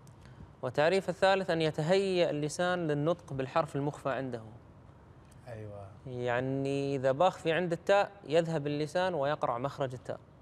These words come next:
Speaker 1: إذا بخفي الكاف يروح اللسان عند مخرج الكاف. فأقول مثلًا: "عنك"، فالآن أنت تسمعني.
Speaker 2: مهم.
Speaker 1: قبل أن ألفظ الكاف أنت تدري أني أنا بقول حرف الكاف.
Speaker 2: جميل.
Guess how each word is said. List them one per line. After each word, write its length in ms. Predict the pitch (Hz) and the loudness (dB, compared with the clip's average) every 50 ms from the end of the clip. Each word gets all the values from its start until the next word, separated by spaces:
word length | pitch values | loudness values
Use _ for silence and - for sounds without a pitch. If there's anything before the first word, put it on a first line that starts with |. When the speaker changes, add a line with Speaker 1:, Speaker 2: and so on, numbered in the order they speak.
| - - - - - - - - - - - - - - - - - 139 | -20 -20 -20 -20 -20 -20 -20 -20 -20 -20 -20 -20 -20 -20 -20 -18 -14 -10
Speaker 1:
إذا 180 | 123 123 123 | -4 -4 0
بخفي 340 | 123 135 165 175 - - 185 | 4 4 4 4 4 0 0
الكاف 480 | 180 165 - 190 190 208 202 - - - - - - - | 0 2 4 4 4 4 2 0 -6 -20 -20 -20 -12 -6
يروح 340 | 147 135 147 180 185 - - | -2 2 4 4 4 2 0
اللسان 460 | 156 147 156 156 - 190 196 190 175 - | -4 -4 -4 -2 0 0 0 -2 -2 -6
عند 300 | - 156 160 156 151 165 | -6 -4 -4 -2 -2 -2
مخرج 300 | 180 - - 185 165 151 | -2 0 0 0 0 0
الكاف. 300 | 143 - - 151 123 117 - - - - - - - - - - - - - - - - - | -2 -2 -2 -2 -2 -2 -6 -16 -20 -20 -20 -20 -20 -20 -20 -20 -20 -20 -20 -20 -20 -4 0
فأقول 300 | 139 139 135 - 180 180 | 2 2 4 4 2 2
مثلًا: 480 | 180 185 180 196 190 185 160 143 131 117 | 2 2 4 4 4 4 2 0 0 0
"عنك"، 960 | 123 143 160 180 190 190 190 190 190 190 190 190 190 - - 160 147 131 120 - - - | 2 2 2 2 0 0 -2 -2 -2 -2 -2 -2 -2 -2 0 0 0 0 -2 -8 -8 0
فالآن 320 | - 139 139 139 185 202 202 | 2 2 4 4 2 2 0
أنت 140 | 196 180 - | 0 -4 -6
تسمعني. 600 | - - 175 - 202 214 180 160 160 170 180 180 - - - - - - - - - - - | -10 -12 -6 0 2 4 4 4 2 0 -4 -8 -12 -18 -20 -20 -20 -20 -20 -20 -20 -16 -16
Speaker 2:
مهم. 180 | 127 127 127 123 - | -14 -14 -6 2 4
Speaker 1:
قبل 300 | 175 202 202 226 214 202 | 4 4 6 6 6 6
أن 180 | 196 196 185 | 6 4 4
ألفظ 340 | 190 220 220 - - 190 180 | 4 2 2 2 0 0 0
الكاف 340 | 185 - - 226 220 - 185 | 0 4 4 4 4 4 2
أنت 100 | 175 - - - - - - | -4 -4 -6 -12 -20 -10 -2
تدري 360 | - 190 196 180 202 202 202 180 | 2 2 4 4 2 0 0 0
أني 280 | 165 156 156 156 165 | 0 0 0 0 0
أنا 120 | 170 170 160 | 0 0 0
بقول 260 | 156 151 156 175 160 | -2 -2 -2 -2 -2
حرف 260 | - 170 165 - - | -2 -2 -4 -2 -4
الكاف. 260 | 131 - 135 123 120 - - - - - - - - - | -8 -6 -6 -6 -6 -8 -14 -20 -20 -20 -20 -20 -16 -10
Speaker 2:
جميل. 240 | - 135 131 123 110 | -8 -6 -6 -6 -8